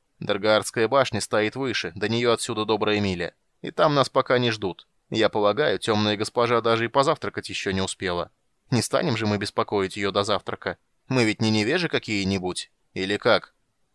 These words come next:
И он покосился через плечо на Флинта и Тессельхофа. «Вы двое, сидеть смирно на месте!» Тасс, собравшийся уже соскочить на траву, так и застыл.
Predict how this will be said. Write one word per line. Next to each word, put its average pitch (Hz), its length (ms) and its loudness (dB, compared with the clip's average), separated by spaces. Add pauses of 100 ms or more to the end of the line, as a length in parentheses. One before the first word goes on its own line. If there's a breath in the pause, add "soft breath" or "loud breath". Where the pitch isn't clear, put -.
(240)
И 95 80 -2
он 113 200 2
покосился 104 520 -8
через 117 180 -4
плечо 139 320 -4
на 175 140 0
Флинта 165 320 -2
и 156 40 -4
Тессельхофа. - 720 -6 (600)
«Вы 95 260 -2
двое, 98 480 2 (200)
сидеть 98 380 -4
смирно 117 380 0
на 107 140 2
месте!» 101 440 -2 (920)
Тасс, 131 220 4
собравшийся 98 600 -2
уже 104 160 -4
соскочить 120 480 -6
на 131 80 0
траву, 160 300 -2
так 190 240 -6
и 175 40 -2
застыл. 160 460 -6